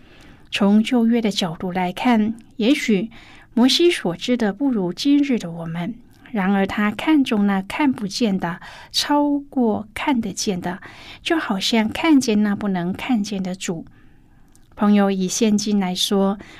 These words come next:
摩西得到了和我们相同的应许，就是他想望所要得的赏赐。摩西死后，约书亚带着以色列人进迦南。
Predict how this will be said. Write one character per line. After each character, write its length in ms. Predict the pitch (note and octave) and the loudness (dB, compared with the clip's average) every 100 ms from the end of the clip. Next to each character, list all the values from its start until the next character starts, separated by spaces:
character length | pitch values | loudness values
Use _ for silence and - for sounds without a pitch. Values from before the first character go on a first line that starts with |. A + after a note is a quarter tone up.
| - | -2
摩 140 | G3+ | 0
西 240 | G3 A#3 A#3 | 2 2 2
得 180 | A#3+ | 0
到 220 | G3+ C#4 B3+ | 0 2 2
了 160 | G3+ | 0
和 220 | F#3+ - | -4 -4
我 120 | G3+ G3+ | -2 0
们 240 | F3 F3+ | -2 -4
相 300 | - G3 G3 | -4 -2 -2
同 220 | - F3+ | -4 -6
的 80 | E3+ | -6
应 280 | F3 C#4+ B3+ | -2 2 2
许， 320 | - F3 E3+ - - - - | 0 -4 -6 -10 -20 -20 -6
就 160 | A#3 | -2
是 240 | F#3+ - G3 | -2 0 -2
他 300 | - G3+ G3+ | 0 -2 0
想 400 | - G3+ F3 G#3 | 0 -2 -2 0
望 280 | C#4+ A#3+ G3+ | 2 2 0
所 160 | - | -6
要 360 | F3 F#3+ F3+ F3 - | -4 -4 -4 -6 -10
得 180 | E3+ | -10
的 100 | F3 | -6
赏 260 | G3+ - - - | -4 -4 -6 -12
赐。 320 | - G#3+ G3 - - - - - - - - | -2 0 0 -4 -20 -20 -20 -20 -20 -16 2
摩 140 | C4+ | 2
西 240 | C#4 F4 | 6 4
死 240 | F4 - F#3+ | 2 0 -2
后， 320 | F#3+ A3+ G3+ | 0 0 2
约 160 | G#3+ A3 | 0 0
书 240 | - A3+ | 0 0
亚 260 | A3 G3 F3+ | 2 0 -2
带 220 | - G3+ | -2 0
着 160 | G3+ | 0
以 180 | F#3+ F#3+ | -2 -4
色 220 | E3 - | -6 -2
列 180 | D4 D4+ | 0 2
人 300 | C4 F3+ F#3 | 2 2 0
进 240 | - G#3+ F3 | 0 -2 -2
迦 240 | A3 G3+ | -4 -2
南。 400 | G3+ F3 F3+ G3 | -2 0 0 0